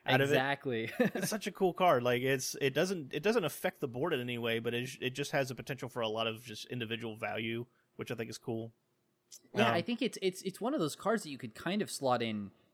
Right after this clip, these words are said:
Speaker 2: to almost every deck
Speaker 1: Yeah.
Speaker 2: because even, like, Lifesteal and Wind Fury are a little bit more specific, but most, I,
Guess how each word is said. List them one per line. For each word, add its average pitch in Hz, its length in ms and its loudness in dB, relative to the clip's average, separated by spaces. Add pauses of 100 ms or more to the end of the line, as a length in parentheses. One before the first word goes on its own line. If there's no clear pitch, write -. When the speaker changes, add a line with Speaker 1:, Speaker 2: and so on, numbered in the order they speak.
(120)
Speaker 2:
to - 160 -6
almost 165 380 0
every 127 320 -2
deck 131 280 2
Speaker 1:
Yeah. 131 100 -2
Speaker 2:
because 117 320 -2 (100)
even, 185 400 2
like, 160 240 -2
Lifesteal 165 580 0
and 131 80 -2
Wind 127 220 -2
Fury 113 240 0
are 107 100 0
a 107 60 -2
little 117 180 -2
bit 110 160 -6
more 117 180 -6
specific, 110 560 -8
but 113 140 -4 (380)
most, 170 440 0
I, 151 100 2